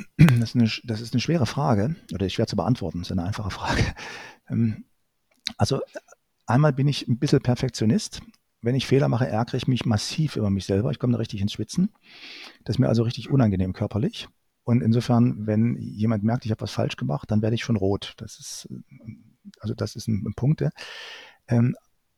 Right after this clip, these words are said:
auf der anderen Seite ist es auch so, dass ich relativ selbstbewusst bin, was so bestimmte Dinge angeht und dann auf der anderen Seite nicht unbedingt, äh, mir einen Kopf mache, wenn man sagt, der ist jetzt nicht witzig.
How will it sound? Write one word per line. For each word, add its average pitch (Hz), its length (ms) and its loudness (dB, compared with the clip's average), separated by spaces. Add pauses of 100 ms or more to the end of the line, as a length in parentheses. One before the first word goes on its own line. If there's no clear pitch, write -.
(120)
auf 110 140 -4
der - 160 0
anderen 185 240 6
Seite 151 240 4
ist 139 80 -2
es 143 140 -8
auch 123 120 2
so, 117 300 0
dass 135 300 0
ich - 420 -6
relativ - 880 -4
selbstbewusst - 840 -2
bin, 135 600 2
was 135 140 -2
so 147 100 -4
bestimmte 127 360 -2
Dinge 123 260 2
angeht 143 360 0
und 120 240 0
dann 123 100 -2
auf 120 120 -2
der 135 80 -2
anderen 127 160 2
Seite 127 200 0
nicht 170 300 6
unbedingt, 101 720 0
äh, 104 160 -2
mir 110 320 0
einen 110 140 0
Kopf - 200 -8
mache, 117 240 -2
wenn 110 80 -4
man 110 140 0
sagt, 110 240 -4
der - 100 -2
ist 113 80 -8
jetzt 120 160 -6
nicht 110 140 0
witzig. - 440 -4